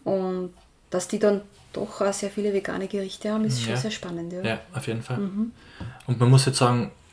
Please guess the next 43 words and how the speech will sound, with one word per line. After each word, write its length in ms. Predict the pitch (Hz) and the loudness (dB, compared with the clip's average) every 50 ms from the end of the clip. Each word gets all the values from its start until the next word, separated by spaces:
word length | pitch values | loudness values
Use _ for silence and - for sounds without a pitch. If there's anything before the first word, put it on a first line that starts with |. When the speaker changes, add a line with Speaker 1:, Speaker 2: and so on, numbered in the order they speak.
| - - - | -20 -8 -2
Speaker 2:
also 160 | - 117 117 120 | 2 4 6 6
ist 100 | 117 127 | 8 8
ja 60 | 113 | 8
auch 200 | 113 113 - - | 8 6 4 2
in 140 | 123 120 117 | 2 8 10
unseren 320 | 131 139 131 117 110 107 | 10 10 10 8 4 4
Breiten 320 | - 101 92 - - 104 | 6 4 4 4 4 2
war 80 | 104 - | 2 2
es 60 | 101 | 2
ja 80 | 110 104 | 0 -2
früher 280 | - - 117 113 113 | 0 0 0 2 2
nicht 140 | 110 110 107 | 2 2 2
so, 120 | - - 110 | 2 0 0
dass 160 | 113 104 - | 0 0 2
jeden 220 | - 110 110 113 104 | 2 2 2 4 2
Tag 160 | 107 107 - | 2 0 2
Fleisch 220 | - 101 101 101 - | 2 2 2 2 2
gegessen 240 | 113 110 - 117 | -2 -2 -2 -2
worden 160 | 113 113 110 110 | 0 0 0 0
ist 120 | 107 - | -2 -4
und 160 | 110 107 - | -6 -6 -6
das, 200 | 110 110 - - - - - - - - - - _ _ _ _ _ | -6 -6 -6 -10 -14 -18 -20 -20 -20 -20 -20 -20 _ _ _ _ _
also 140 | - 113 104 | 0 4 6
dass 120 | 113 104 - | 6 6 6
das 120 | 117 - - | 4 4 6
alles 240 | 113 113 107 - - | 6 6 6 8 8
nur 200 | 123 127 127 113 | 10 10 10 10
auf 80 | - - | 8 6
Fleisch 240 | 101 92 101 - | 4 4 4 4
aufbaut, 200 | 107 101 - - | 4 2 2 2
die 40 | - | 4
Speaker 1:
Sonntagsbraten. 960 | 202 208 202 202 202 196 180 - - - 175 170 170 170 170 - 175 175 175 - - - - - | 6 6 6 6 6 6 6 4 2 2 6 6 6 6 4 -2 -6 -6 -6 -10 -16 -12 -4 0
Speaker 2:
Ja, 240 | 110 107 101 98 - - - - | 0 0 0 0 -4 -10 -10 -6
genau. 240 | - 107 101 98 98 - - - - - - - - - | -2 -2 0 -2 -2 -6 -10 -12 -12 -14 -16 -18 -12 0
Speaker 1:
Wär 200 | - 185 202 214 | 6 8 8 10
schön, 320 | 208 208 - 220 220 233 240 | 8 8 8 8 8 10 10
wenn's 260 | 233 233 233 233 233 | 10 8 8 6 4
wieder 180 | 220 214 226 233 | 4 4 6 4
so 220 | - - 220 214 202 | 4 4 2 4 4
wär, 240 | 185 175 185 214 | 4 4 4 4
dann 240 | 226 226 226 220 214 | 4 4 2 2 2
wär 160 | 208 196 196 | 2 2 2
man, 420 | 202 208 214 214 214 214 214 214 | 2 2 2 2 2 2 0 -2